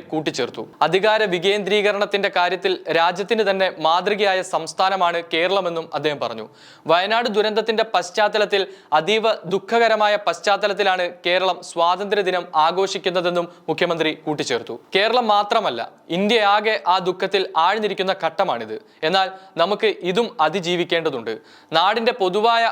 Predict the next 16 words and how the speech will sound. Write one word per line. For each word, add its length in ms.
അതിജീവനത്തിനായുള്ള 840
പ്രവർത്തനങ്ങൾക്ക് 720
ഊർജം 380
പകരുന്നതാവണം 720
ഇത്തവണത്തെ 460
സ്വാതന്ത്ര്യദിന 640
ആഘോഷങ്ങൾ. 500
സ്വാതന്ത്ര്യത്തിന്റെ 680
എട്ട് 320
ദശാബ്ദത്തോളം 720
ആകുന്ന 240
ഈ 40
ഘട്ടം 240
ഒരു 200
തിരിഞ്ഞുനോട്ടത്തിൻ്റെതാകേണ്ടതുണ്ട്. 1400
സ്വതന്ത്ര 360